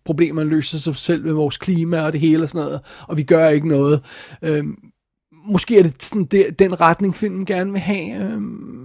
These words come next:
man kan også tolke historien på, øhm, øh, sådan hen i retning af noget med et, et angreb på kernefamilien. Altså, vi har den her, ja, vitterlig kernefamilie, der bliver låst inde i et rum, og,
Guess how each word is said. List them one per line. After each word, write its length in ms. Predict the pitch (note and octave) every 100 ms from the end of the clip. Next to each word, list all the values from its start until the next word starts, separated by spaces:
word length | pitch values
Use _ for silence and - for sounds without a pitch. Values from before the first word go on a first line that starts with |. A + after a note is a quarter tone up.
| C#3+
man 120 | F#3
kan 120 | F#3 F#3+
også 260 | - -
tolke 440 | - - F#3 F#3+ -
historien 600 | G#3 - F#3+ E3+ G3 F#3+
på, 380 | - E3+ E3
øhm, 340 | D#3+ D#3 D#3 C#3+ - - - - - -
øh, 140 | - D3 F3+
sådan 220 | - F#3
hen 160 | C#3+ F#3
i 60 |
retning 400 | F3 D3 D3+ F#3
af 60 | F3
noget 220 | E3 F3
med 140 | F3+
et, 220 | D#3 D3 -
et 180 | E3+ D#3+ -
angreb 420 | D#3 D#3+ F3 -
på 140 | - D#3+
kernefamilien. 1040 | - D3+ C#3 D#3+ F#3 F#3+ E3+ F3 E3 F3+ F#3
Altså, 280 | D#3 -
vi 140 | D3+ D3+
har 180 | C#3 -
den 180 | D#3+
her, 180 | D3 D#3 C3 _
ja, 160 | E3 D3 -
vitterlig 280 | E3 D#3+ D#3
kernefamilie, 600 | - D#3+ E3+ F3 D#3+ D#3
der 120 | D#3
bliver 180 | C3+ D3
låst 260 | D3+ C3+ -
inde 240 | E3+ E3
i 40 | F3
et 180 | D3 D#3+
rum, 180 | D#3+ -
og, 220 | - D#3